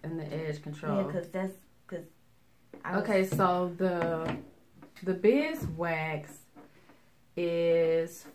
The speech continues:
Speaker 1: for... Let me see, massage into hair and scalp style as desired.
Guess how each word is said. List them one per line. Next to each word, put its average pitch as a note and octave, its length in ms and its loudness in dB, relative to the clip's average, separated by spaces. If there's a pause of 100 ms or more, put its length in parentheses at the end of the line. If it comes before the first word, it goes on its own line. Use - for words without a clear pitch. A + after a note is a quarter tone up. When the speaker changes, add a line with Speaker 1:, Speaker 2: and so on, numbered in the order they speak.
(140)
Speaker 1:
for... E3 1000 0 (1500)
Let E3+ 100 -14
me E3 40 -14
see, - 340 -12 (1000)
massage F#3 400 -4
into G#3 200 -6
hair F#3+ 220 -4
and F#3+ 100 -6
scalp D#3+ 380 -10
style E3 360 -8
as D3+ 180 -6
desired. D#3 560 -8